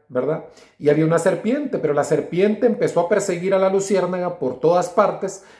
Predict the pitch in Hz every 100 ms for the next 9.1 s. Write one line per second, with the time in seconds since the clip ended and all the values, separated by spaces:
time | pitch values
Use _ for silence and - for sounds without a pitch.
0 | _ 160 147 156 156 139 127 113 165 185
1 | 170 156 151 139 131 151 139 139 131 113
2 | 151 185 170 156 156 - - 139 151 123
3 | 135 113 160 202 180 165 - - - -
4 | 190 165 - - 156 160 147 135 131 165
5 | 214 214 196 185 175 - - _ 165 175
6 | 196 - 127 190 185 185 185 170 - 240
7 | 302 254 156 - 165 170 - 185 202 -
8 | 208 226 208 185 170 190 185 190 262 262